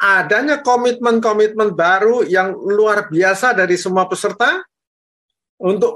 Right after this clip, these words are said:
melakukan suatu perubahan dalam berbagai bidang kehidupannya, terutama di dalam bidang pekerjaan dan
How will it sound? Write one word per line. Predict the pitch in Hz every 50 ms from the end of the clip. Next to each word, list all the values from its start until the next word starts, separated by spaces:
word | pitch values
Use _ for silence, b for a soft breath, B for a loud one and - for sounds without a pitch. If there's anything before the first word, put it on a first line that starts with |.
| 214
melakukan | 214 220 214 196 190 - 226 220 233 226 226 226 220
suatu | 220 - - 214 208 202 208 220 208 - -
perubahan | - 214 202 185 202 196 180 - - - - 170 127 95 - _ _ _ _ _ _ _ _ _ _ _ _ _ _ _ _ _
dalam | - 160 170 190 196 180 156
berbagai | 175 151 - 185 170 160 165 196 190 180 175
bidang | - 165 156 156 180 170 160 156
kehidupannya, | 180 160 156 151 151 147 151 156 160 170 185 202 202 202
terutama | - 180 170 165 165 160 160 165 175 185 185 185 175
di | 156 127
dalam | 135 147 147 147 143 135
bidang | 143 139 143 147 151 147 143 143 139 117 - - -
pekerjaan | - - 160 147 143 147 147 147 151 - - 175 175 170 170 170 170
dan | 165 147 143 139 135 135 135 127 120 -